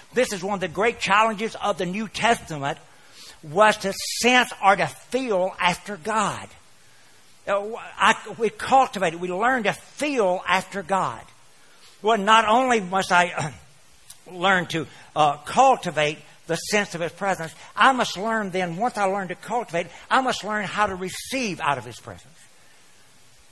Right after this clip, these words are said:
I mean, I must learn how to receive. The,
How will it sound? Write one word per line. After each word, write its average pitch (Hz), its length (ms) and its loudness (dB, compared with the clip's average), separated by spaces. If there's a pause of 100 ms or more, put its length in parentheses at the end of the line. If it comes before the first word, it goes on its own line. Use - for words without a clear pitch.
(100)
I 208 80 8
mean, 226 120 0
I 208 80 4
must 226 260 0
learn 247 320 0
how 208 220 2
to 226 80 -2
receive. 202 640 -6 (120)
The, - 120 -12